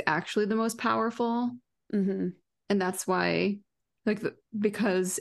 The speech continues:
Speaker 1: Aegon was Bane, that's why they lost all their power, because he stole it from them.
Speaker 2: Mm-hmm.
Speaker 1: Um, but then what it actually is, is that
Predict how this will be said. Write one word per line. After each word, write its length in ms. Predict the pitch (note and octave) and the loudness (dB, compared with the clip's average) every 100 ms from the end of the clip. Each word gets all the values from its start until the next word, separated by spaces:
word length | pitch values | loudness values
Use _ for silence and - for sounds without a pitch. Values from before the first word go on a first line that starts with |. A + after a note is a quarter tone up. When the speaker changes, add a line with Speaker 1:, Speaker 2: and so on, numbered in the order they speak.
| - | -2
Speaker 1:
Aegon 380 | F3 F3 F3+ F3 | 0 2 2 2
was 200 | E3+ F#3+ | 0 0
Bane, 480 | E3+ D#3 E3 F#3 - _ _ _ _ _ _ _ - | 0 0 0 -2 -4 _ _ _ _ _ _ _ -2
that's 200 | F#3+ F#3+ | -2 0
why 100 | F#3 | 0
they 100 | F3 E3+ | 2 2
lost 280 | E3 F#3 | 2 0
all 100 | F#3+ | 0
their 100 | E3+ | 0
power, 320 | E3+ F#3+ F3 F3+ | 0 0 2 0
because 240 | G3 G3+ | 0 0
he 100 | - | -2
stole 320 | - F3+ E3+ | -2 0 0
it 100 | F3 | 0
from 200 | - G#3+ | 0 -2
them. 400 | A3 A#3 B3 B3 - - | 0 0 -4 -6 -14 -4
Speaker 2:
Mm-hmm. 300 | F#3+ F3 D#3+ E3+ _ _ _ _ _ _ _ _ _ - | -2 0 -4 -8 _ _ _ _ _ _ _ _ _ -2
Speaker 1:
Um, 600 | F#3+ E3+ E3+ A3 G#3 G3+ - _ _ _ _ _ _ _ _ _ _ _ _ _ _ _ _ _ _ - | 0 0 -2 -2 -2 -4 -10 _ _ _ _ _ _ _ _ _ _ _ _ _ _ _ _ _ _ -2
but 120 | A3 | 2
then 220 | A3+ G#3+ | 2 4
what 120 | G3+ | 2
it 80 | F#3+ | 2
actually 420 | F#3+ G3+ - G3 | 2 0 0 2
is, 240 | F3 F3+ F#3+ | 2 0 0
is 200 | F#3 F#3 | -2 0
that 340 | F3 E3+ F3 | 0 2 0